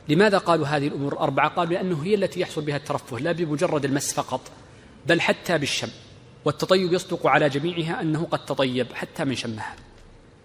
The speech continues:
قبل أن نبدأ في هذه الأمور الأربعة، أود أن أبين أن المحظور إنما هو تعمد فعل هذه الأشياء، فإن لم يتعمدها بأن كانت الرائحة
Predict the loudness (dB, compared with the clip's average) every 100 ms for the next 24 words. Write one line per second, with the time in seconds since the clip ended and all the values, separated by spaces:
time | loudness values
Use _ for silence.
0 | -20 -8 0 4 4 4 2 2 0 -2
1 | -2 -2 -2 -2 -4 -2 0 2 0 -2
2 | -10 -20 -20 -20 -8 -2 0 0 0 2
3 | 2 2 0 0 0 0 -2 0 0 0
4 | -2 -4 -4 -4 -2 -2 -4 -6 -4 0
5 | 2 0 -2 -4 -4 -4 -2 -2 -4 -6
6 | -8 -8 -10 -12 -8 -4 -2 0 0 0
7 | 2 -2 -2 -8 -10 -18 -20 -20 -20 -20
8 | -20 -20 -20 -2 0 0 -2 -2 -2 -2
9 | 0 0 0 -4 -2 -4